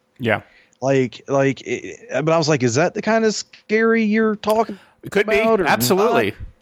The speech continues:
Speaker 2: It,
Speaker 1: Yeah.
Speaker 2: it
Speaker 1: Like, like
Speaker 2: fucking scared the shit out of me. <laughs>
Speaker 1: like, uh, for me, it's, um, one of them would be, uh, we have to talk about Kevin.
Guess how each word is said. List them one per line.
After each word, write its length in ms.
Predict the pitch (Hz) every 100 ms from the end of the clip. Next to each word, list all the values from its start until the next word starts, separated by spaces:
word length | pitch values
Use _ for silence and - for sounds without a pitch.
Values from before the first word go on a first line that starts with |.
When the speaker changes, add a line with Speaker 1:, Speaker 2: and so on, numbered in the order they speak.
| -
Speaker 2:
It, 100 | 123
Speaker 1:
Yeah. 280 | 220 117 - -
Speaker 2:
it 160 | 175 -
Speaker 1:
Like, 200 | 160 - -
like 200 | 165 170
Speaker 2:
fucking 180 | 202 175
scared 320 | - 202 220
the 80 | 156
shit 280 | - 226 226
out 140 | 220
of 80 | 208
me. 140 | 233 -
<laughs> 100 | -
Speaker 1:
like, 360 | 381 180 180 175
uh, 100 | 156 139 208 - 156
for 180 | - 156
me, 360 | 160 208 175
it's, 440 | 143 147 131 - 147
um, 480 | 131 127 127 123 123
one 260 | 131 127 131
of 80 |
them 140 | 131 127
would 160 | 117
be, 480 | 123 123 123 117 101 -
uh, 280 | 117 117 117
we 80 | 117
have 180 | 127 113
to 40 | 120
talk 180 | 123
about 200 | 117 117
Kevin. 320 | - 131 123